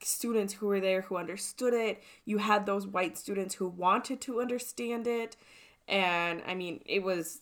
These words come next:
it was awesome. Like, it could not have asked for, like, a better, I mean, college in general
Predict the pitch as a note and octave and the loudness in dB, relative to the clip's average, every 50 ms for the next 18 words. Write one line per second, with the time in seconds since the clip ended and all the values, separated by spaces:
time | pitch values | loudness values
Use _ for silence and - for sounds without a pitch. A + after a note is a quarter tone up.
0 | - - - A3+ D4 D#4+ - - - D#3 F3 F3+ F3+ - - C3 C3+ - D3 D3+ | -6 0 2 4 4 4 2 2 4 4 4 4 2 -2 -6 -10 -8 -6 -6 -6
1 | D3 - - - - G#2+ - - - - - F#3 C#4+ A#3+ G#3+ A#3 G3+ F#3 F#3 G3+ | -6 -8 -10 -8 -8 -8 -8 -8 -2 4 6 8 8 8 6 4 2 2 2 0
2 | G3 - - - D#3+ E3 E3 D#3 D#3+ - - F#3 E3+ E3+ E3 D#3+ D#3+ D#3 E3 F3+ | -2 -2 0 4 4 4 4 4 2 0 2 2 4 4 4 4 2 2 2 0
3 | E3 E3+ F3 D#3+ F3+ D#3+ D#3+ D#3+ D#3 D#3+ D#3 D#3 - - - G#3+ G#3 F#3+ E3+ - | 2 2 2 2 4 4 4 4 2 0 -2 -6 -4 2 4 6 6 6 4 -2
4 | - - - - _ - - C#4+ C4+ C#4+ C#4 A3+ G#3 G3 G3 - G3+ G#3 G3+ E3 | -12 -20 -20 -16 _ 2 6 8 8 8 8 6 4 2 2 6 8 8 8 6
5 | C#3 - - - - | 2 -6 -10 -16 -20